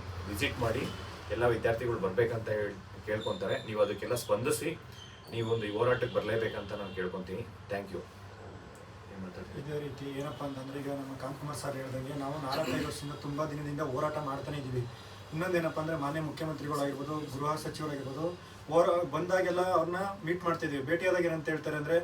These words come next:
Speaker 2: "ನಾವು ಮಾಡ್ತೀವಿ, ಮಾಡ್ತೀವಿ, ನೋಟಿಫಿಕೇಶನ್ ಆಗೋದ್ರಲ್ಲಿ ಮಾಡ್ತೀವಿ" ಅಂದ್ರೆ ನಮ್ಗೆ ಒಂದು ಭರವಸೆ ಕೊಡೋದಲ್ಲ, ಅದನ್ನ ಜಾರಿ ಮಾಡ್ಬೇಕು. ಮಾನ್ಯ ಮುಖ್ಯಮಂತ್ರಿಗಳು ಮೈಸೂರಲ್ಲಿ ಮಾಧ್ಯಮದ ಮುಖಾಂತರ ಮತ್ತೆ Twitter ಮುಖಾಂತರನೂ ಕೂಡ,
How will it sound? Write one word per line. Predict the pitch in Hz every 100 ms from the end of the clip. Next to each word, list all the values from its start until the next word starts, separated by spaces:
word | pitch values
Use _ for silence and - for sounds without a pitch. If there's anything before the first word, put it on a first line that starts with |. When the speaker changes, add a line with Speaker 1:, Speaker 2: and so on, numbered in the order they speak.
| - - 151
Speaker 2:
"ನಾವು | 151
ಮಾಡ್ತೀವಿ, | 147 175 175 165 165
ಮಾಡ್ತೀವಿ, | 131 147 160 165
ನೋಟಿಫಿಕೇಶನ್ | 156 160 156 - 151
ಆಗೋದ್ರಲ್ಲಿ | 156 156
ಮಾಡ್ತೀವಿ" | 143 139 147
ಅಂದ್ರೆ | 147 180
ನಮ್ಗೆ | 170 170
ಒಂದು | 170 175 202 139
ಭರವಸೆ | 143 190 196 175
ಕೊಡೋದಲ್ಲ, | 170 160 185 131 - -
ಅದನ್ನ | 147 175 233 262 - - 135
ಜಾರಿ | 151 214
ಮಾಡ್ಬೇಕು. | 214 175 160 - 131 - - -
ಮಾನ್ಯ | 151 156 190
ಮುಖ್ಯಮಂತ್ರಿಗಳು | 180 185 180 175 170 165
ಮೈಸೂರಲ್ಲಿ | 170 147 - 175 160 160 175
ಮಾಧ್ಯಮದ | 147 143 165 165 160 156
ಮುಖಾಂತರ | 151 160 156
ಮತ್ತೆ | 156 165 170 170 - -
Twitter | 156 170 180
ಮುಖಾಂತರನೂ | 175 170 165 165 156
ಕೂಡ, | 156